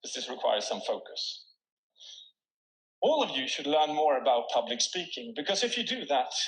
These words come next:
you will become better. You will grow and you will develop as a human being. People will love your presentations, listening to your arguments, and just generally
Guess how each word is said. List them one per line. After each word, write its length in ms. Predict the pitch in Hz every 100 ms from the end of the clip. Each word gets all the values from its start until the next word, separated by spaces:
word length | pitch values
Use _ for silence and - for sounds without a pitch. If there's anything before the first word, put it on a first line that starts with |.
| -
you 100 | 131
will 100 | 127
become 340 | 120 - 123 127
better. 380 | 262 - - - - - -
You 80 | 359
will 180 | 262 190
grow 460 | 135 160 208 185 156
and 140 | 160
you 80 | 269
will 160 | 254 -
develop 500 | 175 - 226 185 -
as 140 | 143 -
a 40 |
human 360 | 151 190 180 165
being. 340 | 208 190 170 160 - -
People 200 | 165 156
will 200 | 151 143
love 220 | 160 170
your 160 | 143 139
presentations, 880 | 139 139 143 156 160 - 165 156 -
listening 360 | 143 156 160 151
to 100 | 151
your 160 | 151
arguments, 560 | 156 156 151 151 151 -
and 80 | 156
just 220 | 170 -
generally 640 | 139 226 294 285 220 226